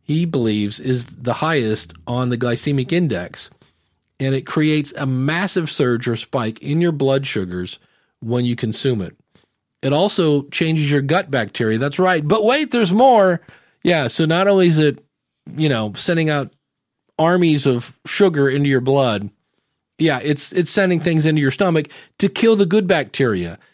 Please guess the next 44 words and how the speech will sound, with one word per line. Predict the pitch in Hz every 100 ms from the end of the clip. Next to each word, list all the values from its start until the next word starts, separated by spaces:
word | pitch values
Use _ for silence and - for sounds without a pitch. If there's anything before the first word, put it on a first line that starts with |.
| _
You | 196
know, | 175
the | 143
stuff | - 180 151
that's | 139
supposed | - 156 151
to |
be | 139 139 127
helping | 147 143 143
you | 139 135 131
and | 117 98 - _ _
getting | - 156 151
all | 135 127
that. | 131 131
We've | 156 165 147
talked | 165 151
a | 131
lot | 127 127
about | 123 101
gut | 101 127 131
health | - 127 117
on | 123
here. | 117 123 120 117 _ _ _
So, | - 170 151 143
okay, | 170 170 139
bad | 131 151 170
with | 185
sugar, | - 175 147 139 135 135 _ _ -
bad | 123 147 156
for | 180
your | 175 151
gut. | 123 110 95 - _ _ _ _ _
It | 160 160
suppresses | - 151 - 185 175 190 180 160
the | - 139 143 139
probiotics | 139 - 180 165 156 147 147 143 - -
or | 147
the | 131
good | 127 180 156
friendly | - 160 160 156
bacteria | 151 143 - 143 123
that | 117 110
you | 117
have. | 113 98 95 98